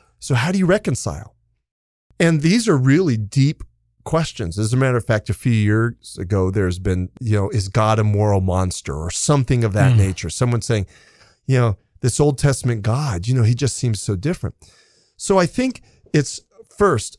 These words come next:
Speaker 1: a question of understanding and a proper hermeneutic. Secondly, it's, I think, also a theological question.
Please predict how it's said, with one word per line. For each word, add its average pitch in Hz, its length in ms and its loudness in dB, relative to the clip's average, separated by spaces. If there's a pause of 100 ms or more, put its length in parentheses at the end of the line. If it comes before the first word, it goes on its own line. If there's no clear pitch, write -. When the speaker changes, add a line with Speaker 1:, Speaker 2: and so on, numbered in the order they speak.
Speaker 1:
a 113 80 -2
question 131 440 0
of 107 120 2
understanding 117 1160 -2 (400)
and 104 280 0
a 117 60 -2
proper 117 440 -2
hermeneutic. 104 720 0 (880)
Secondly, 147 680 -2
it's, 113 220 -4 (100)
I 123 120 0
think, 117 280 -4
also 113 320 0
a 101 60 2
theological 104 800 0
question. - 600 -10